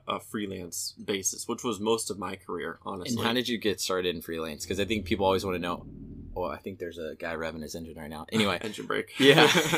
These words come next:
Speaker 1: <laughs>
Speaker 2: So how do you go about getting your first client? 'Cause I feel like that's always the hardest one, you know, if you can even think back that far.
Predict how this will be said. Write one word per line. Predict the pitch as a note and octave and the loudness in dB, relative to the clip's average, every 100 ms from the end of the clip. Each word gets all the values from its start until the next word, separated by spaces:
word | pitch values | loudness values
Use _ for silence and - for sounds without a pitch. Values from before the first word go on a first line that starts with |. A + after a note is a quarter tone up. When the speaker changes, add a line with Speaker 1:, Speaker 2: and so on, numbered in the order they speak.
| G3+ F3 | 6 4
Speaker 1:
<laughs> | - - - - - - | 0 -14 -14 -14 -16 -4
Speaker 2:
So | - B2 | 6 8
how | C#3+ | 8
do | E3 | 6
you | E3 A2+ | 6 6
go | A#2 | 6
about | A2+ G#2 F2+ | 8 6 4
getting | G#2+ G#2+ | 4 4
your | G2 | 0
first | - F#2 - | 0 -2 0
client? | E2+ | -4
'Cause | F#2 G#2 | -2 0
I | |
feel | A2+ | 6
like | A2+ | 6
that's | G#2 F#2+ | 6 0
always | - A2 A2 | 4 4 4
the | G2 | 2
hardest | F2+ G2 F#2+ F2+ F2+ | 0 0 0 -2 -2
one, | F2 E2+ E2 | -4 -2 -4
you | |
know, | E2+ | -6
if | D#2+ G2+ | -6 -6
you | G2 | -2
can | F#2+ | -2
even | E2+ | -2
think | D#2 F2 D#2 | -6 -6 -2
back | D#2+ D2+ - | -2 -2 -4
that | C#2 | -8
far. | - C2 A1 | -6 -6 -6